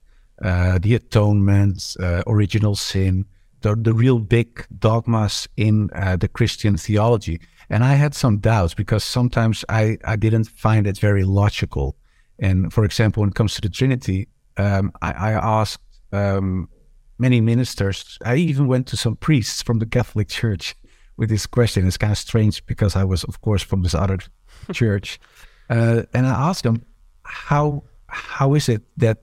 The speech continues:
Speaker 1: Jesus Christ is praying on the cross if he is God himself?
Speaker 2: Mm.
Speaker 1: He talks to who?" I said, "Well, he talks to his Father." I said, "But he is his Father because he is God."
Speaker 2: Mm.
Speaker 1: "No, he's not the same person,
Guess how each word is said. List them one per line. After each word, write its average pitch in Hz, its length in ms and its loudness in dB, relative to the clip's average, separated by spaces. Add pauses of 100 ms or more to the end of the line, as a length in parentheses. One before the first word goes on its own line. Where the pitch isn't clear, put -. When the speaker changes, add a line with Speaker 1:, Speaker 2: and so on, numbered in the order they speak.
Speaker 1:
Jesus - 460 -2
Christ 113 380 2
is - 120 -6
praying 123 440 2
on 95 160 0
the 98 80 0
cross - 540 -2 (440)
if - 160 -4
he 120 200 2
is 104 160 0 (120)
God 113 280 2
himself? 113 680 0 (580)
Speaker 2:
Mm. 120 300 -10 (160)
Speaker 1:
He 131 140 -2
talks 123 400 0
to - 100 -16
who?" 131 320 0 (1300)
I 120 80 -2
said, 120 200 2
"Well, 101 120 4
he 117 80 2
talks 110 320 0
to 92 80 -2
his 92 140 -2
Father." 123 400 0
I 95 40 -2
said, 107 160 -2
"But 110 100 0
he 117 260 0
is 165 120 0
his 92 220 -2
Father 82 240 0
because 98 280 0
he 90 140 0
is 110 120 0
God." 113 340 0 (380)
Speaker 2:
Mm. 135 60 -6
Speaker 1:
"No, 104 200 0
he's 113 200 4
not 113 160 2
the - 80 -2
same 113 240 0
person, 117 480 -4